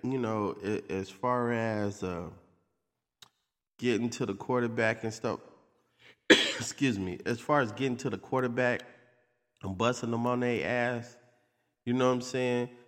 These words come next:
Some of them qu-, some of them, some of them, uh, quarterbacks, they be like, "Man, they on my ass." And they start getting rid of the ball, where Tom Brady, he been through the shit. So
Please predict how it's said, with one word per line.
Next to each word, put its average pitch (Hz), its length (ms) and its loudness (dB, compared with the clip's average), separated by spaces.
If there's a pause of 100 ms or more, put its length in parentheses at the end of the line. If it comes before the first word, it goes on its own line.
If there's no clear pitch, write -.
Some 277 320 -4
of 269 60 -6
them 156 180 -2
qu-, - 300 -12
some - 260 -8
of - 60 -6
them, 143 260 -2 (380)
some - 300 -8
of 240 80 -8
them, 139 180 -2
uh, 110 440 0 (300)
quarterbacks, 107 720 -4
they 160 140 -6
be 143 160 -4
like, 92 280 -4
"Man, 98 920 -4
they 101 220 -4
on 95 140 -2
my 98 220 0
ass." 101 540 -2
And 85 160 -8 (420)
they 101 140 -2
start 92 380 -2
getting 95 220 -4
rid 92 180 -8
of - 80 -10
the - 80 -12
ball, 101 400 2
where 78 180 -4
Tom 92 400 -6
Brady, 101 300 -4
he 107 180 -6
been 101 320 0
through 101 160 -12
the 98 100 -14
shit. - 400 -12
So - 360 -10